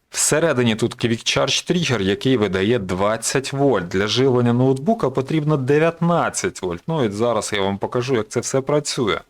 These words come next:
Зарядка показує нуль ватт, Type-C-шний порт, Type-C-шний кабель, адаптер підключають до ноутбука. Ноутбук став на зарядку, шістнадцять ватт зараз споживає. Давайте я ввімкну ноутбук, ну і подивимось взагалі, що відбудеться.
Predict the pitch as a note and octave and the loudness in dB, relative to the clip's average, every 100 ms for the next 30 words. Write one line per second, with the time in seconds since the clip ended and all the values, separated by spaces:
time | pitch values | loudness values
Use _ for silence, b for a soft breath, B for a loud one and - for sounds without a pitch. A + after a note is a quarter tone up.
0 | _ - - A#2+ D3+ C#3+ - B2+ B2+ B2+ | _ -10 -4 0 2 2 0 -2 -2 0
1 | C3 G#2+ G#2+ G#2 A#2 C#3+ C#3 A2+ A2+ B2+ | 0 0 2 2 4 4 4 4 2 2
2 | F3+ G3 F#3+ - F#2+ - B2 A#2 A2+ - | 2 2 -2 -10 -12 -4 0 0 0 -2
3 | B2 A2+ - C3 C3+ F3+ F3 F3 - A2 | -2 0 2 0 0 0 0 0 -2 -2
4 | G#2+ - A2 A#2+ A#2 D3 C#3+ B2 A2 - | -2 -4 -2 -2 -2 0 2 0 -2 -2
5 | A#2 A2+ C#3+ D3+ - A#2 - A#2+ - A#2 | -2 0 2 0 0 -6 -4 -6 -4 -6
6 | - C#3+ A#2 F#2+ F#2+ A2+ A#2 C3 D3+ D3+ | -2 2 2 0 -2 -4 -4 -2 -4 -2
7 | F#3+ G#3+ G3 D#3+ - B2 C3+ C3 A#2+ B2+ | 0 0 0 -4 -4 -2 2 2 2 0
8 | B2 - A#2 G2+ G#2+ A2 C#3+ F3 F#3 - | 0 -4 0 2 0 2 2 2 0 -4
9 | - C3+ - D3 C3 B2 A#2+ A#2+ A2+ G2+ | -4 -4 -2 -2 -2 -4 -2 0 0 0
10 | G#2 G#2 - - G2+ G#2+ G2+ G2 F2+ F#2 | 0 0 -4 -4 -2 0 0 0 0 0
11 | C3+ C3+ G#2+ G2+ F#2+ F2+ F2+ B2+ C3+ F#3+ | 0 0 0 0 0 -2 -2 -2 -2 0
12 | G#3 F#3+ D3+ C3+ A2+ B2 A#2+ - C#3+ D3 | 2 2 0 0 0 -2 -2 -4 -8 -6
13 | F2+ G2+ F#2+ G#2+ F#2+ F2 F2 F2+ F2+ G2 | -6 -6 -4 -2 -2 -4 -6 -6 -4 -6
14 | - - F#2 E2+ D#2 D2 - - C#3+ | -8 -10 -8 -8 -8 -10 -10 -12 -14